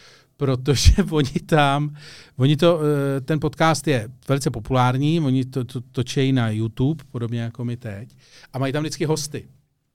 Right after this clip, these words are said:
A je to strašně vtipný, jak oni tam jsou vždycky dva, ten Kisin s tím druhým, a vždycky tam sedějí takhle vedle sebe.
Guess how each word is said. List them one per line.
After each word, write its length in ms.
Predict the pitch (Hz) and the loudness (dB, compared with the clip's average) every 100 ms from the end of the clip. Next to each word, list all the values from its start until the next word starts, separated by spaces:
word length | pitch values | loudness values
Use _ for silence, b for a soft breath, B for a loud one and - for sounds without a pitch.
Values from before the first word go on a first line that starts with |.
| _ _ _ | _ _ _
A 120 | 131 | -2
je 120 | 143 | -2
to 100 | 139 | -2
strašně 340 | 147 143 135 165 | -6 -6 -6 -6
vtipný, 280 | - 131 151 | -6 -4 -4
jak 100 | 143 | -4
oni 100 | 143 | -6
tam 120 | 147 | -6
jsou 140 | - | -6
vždycky 300 | 160 151 - | -6 -6 -4
dva, 340 | 170 160 120 127 B B B - | 0 0 0 -4 B B B -6
ten 180 | 139 | -4
Kisin 340 | 135 131 143 139 | -2 -4 -2 -4
s 60 | - | -4
tím 160 | 165 | -4
druhým, 340 | 160 139 131 131 | 0 0 -2 -4
a 40 | |
vždycky 240 | 131 127 160 | -6 -4 -6
tam 120 | 175 | -4
sedějí 340 | - 160 170 | -4 -4 -4
takhle 240 | 165 165 165 | -6 -6 -6
vedle 200 | 165 202 | -4 -6
sebe. 460 | - 160 135 120 | -6 -4 -6 -6